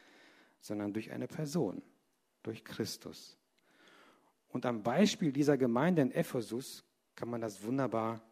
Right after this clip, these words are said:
zeigen. Diese Gemeinde bestand aus zwei größeren Gruppen, aus ehemaligen Juden, jüdischen Glaubens und aus ehemaligen Heiden,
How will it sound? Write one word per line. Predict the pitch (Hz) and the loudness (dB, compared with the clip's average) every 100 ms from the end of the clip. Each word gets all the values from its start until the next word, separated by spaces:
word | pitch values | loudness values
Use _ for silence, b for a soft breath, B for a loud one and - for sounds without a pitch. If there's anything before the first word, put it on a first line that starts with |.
| _ _ _ | _ _ _
zeigen. | - 107 107 101 - - _ B B B B | -8 -2 0 0 -2 -14 _ B B B B
Diese | 139 139 | -2 2
Gemeinde | 156 147 190 254 | 6 8 8 8
bestand | 170 - - 165 170 - - _ | 6 2 2 2 0 -6 -20 _
aus | - 139 139 - - _ _ - | 0 0 0 -6 -14 _ _ -10
zwei | - 113 123 139 147 - _ - | -4 0 2 2 0 -4 _ -6
größeren | 120 127 131 131 135 123 110 | 0 4 4 4 -2 -2 0
Gruppen, | 107 113 - 87 | 0 0 -4 -10
aus | 98 - | -10 -8
ehemaligen | - 123 127 113 107 104 | -2 4 4 4 2 0
Juden, | 101 95 107 113 113 156 233 233 - - b _ | -4 -4 -2 0 2 4 2 0 -14 -20 b _
jüdischen | 107 110 113 104 | -2 -2 -2 -6
Glaubens | 92 90 107 151 220 - - _ | -6 0 0 2 -2 -4 -18 _
und | 123 139 - | -10 -8 -8
aus | 120 - | -10 -6
ehemaligen | 110 117 113 110 107 107 90 | -2 -2 -2 -4 -4 -8 -8
Heiden, | 101 113 120 131 | 0 0 2 0